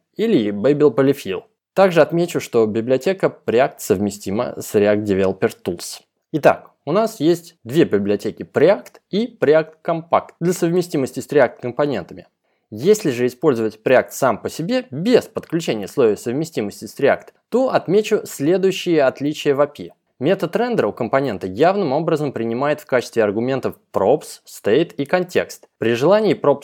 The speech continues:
state и контекст можно обратиться и через this. К такому же апи хотят прийти разработчики и самого React в будущем. H T M L атрибуты class и for в J six синтаксисе называются как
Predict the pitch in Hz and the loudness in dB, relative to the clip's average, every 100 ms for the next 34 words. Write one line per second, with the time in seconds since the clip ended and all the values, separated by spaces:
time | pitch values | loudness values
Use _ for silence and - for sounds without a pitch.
0 | - 139 123 - - 135 214 214 147 165 | -2 0 0 -4 -8 -6 -4 -4 -2 -2
1 | 156 156 127 131 127 175 170 170 139 - | 0 0 2 2 2 -4 -4 -2 -2 -4
2 | 170 165 175 156 147 131 135 135 92 - | -8 -4 -2 -2 -2 -8 -2 0 0 -6
3 | _ _ - 113 - 202 240 180 127 - | _ _ -2 0 2 2 4 4 4 2
4 | 95 - 95 151 156 185 180 180 180 156 | -10 -8 -2 -2 0 -2 0 0 0 2
5 | 156 147 170 - 180 170 196 208 135 101 | 0 0 -2 -4 -8 -4 -2 2 2 4
6 | 98 85 98 107 107 85 - - _ _ | 2 -2 -10 -4 -4 -4 -12 -20 _ _
7 | _ _ _ _ - 107 - 135 156 139 | _ _ _ _ -14 -12 -6 -2 0 2
8 | 123 135 127 131 117 131 156 214 - 101 | 0 0 -2 -2 -2 2 4 2 -4 -12
9 | - 110 143 190 156 131 143 - 147 - | -6 0 2 2 0 0 0 0 -6 -4
10 | 160 143 127 131 - 123 117 113 147 175 | -4 -4 -6 -10 -6 -4 -4 0 2 0
11 | - - - | -2 -2 -2